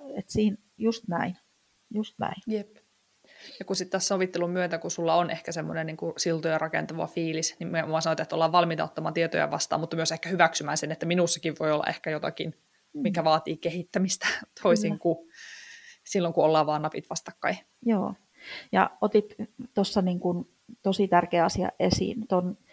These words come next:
Speaker 1: et kun otetaan yhteyttä, niin ite pidän sitä keskustelua ja tota kysymystä, minkä sä sanot, että sä kysyt, että mikäs teillä on siellä tilanne, niin tosi merkityksellisenä, että ei lähdetä niin kuin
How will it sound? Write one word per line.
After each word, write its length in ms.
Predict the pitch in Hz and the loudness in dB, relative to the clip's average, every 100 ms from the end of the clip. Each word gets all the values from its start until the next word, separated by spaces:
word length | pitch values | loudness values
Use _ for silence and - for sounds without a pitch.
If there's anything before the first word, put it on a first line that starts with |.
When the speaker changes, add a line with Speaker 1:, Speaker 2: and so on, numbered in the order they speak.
| - - 175 | -20 -4 -2
Speaker 1:
et 120 | 170 | 0
kun 160 | 180 | 2
otetaan 460 | 185 185 170 165 160 | 2 2 2 2 2
yhteyttä, 600 | 165 - 202 208 - 233 240 _ _ _ - | -2 -2 0 0 2 0 0 _ _ _ -8
niin 240 | 180 233 - | -6 -8 -6
ite 220 | 196 185 | 2 2
pidän 360 | 180 170 170 175 | 2 0 0 0
sitä 280 | 180 160 | -2 -2
keskustelua 840 | 165 170 - 165 - - - 90 - - _ _ | 0 0 -2 -8 -6 -4 0 0 -2 -6 _ _
ja 160 | 196 180 | -4 -2
tota 280 | 185 180 175 | 0 -2 0
kysymystä, 560 | 185 180 175 180 - | 0 0 -2 -2 -4
minkä 240 | 185 202 190 | -4 -2 0
sä 240 | 190 185 - | 2 0 -2
sanot, 320 | 196 190 196 | -2 -2 -2
että 140 | 190 | -4
sä 60 | 220 | -6
kysyt, 420 | - 180 - - | -4 -4 -4 -6
että 200 | - - | -6 -4
mikäs 280 | 185 185 185 | -4 -2 -2
teillä 220 | 165 185 | -2 -2
on 80 | 190 | -2
siellä 180 | 180 190 | -2 -2
tilanne, 540 | 185 175 180 196 214 _ - - - - - | 0 0 0 0 -4 _ -20 -20 -20 -20 -12
niin 140 | 185 _ | -12 _
tosi 320 | 214 220 208 | 2 2 2
merkityksellisenä, 1120 | 185 170 180 175 170 - 170 175 185 180 - - - | 2 2 0 -6 -6 -2 -2 0 -2 -2 -2 -6 -12
että 260 | - - | -4 0
ei 200 | - 180 | 4 4
lähdetä 320 | 175 180 175 175 | 4 2 2 0
niin 240 | 170 170 | 0 -2
kuin 340 | 175 175 165 | -2 -2 -4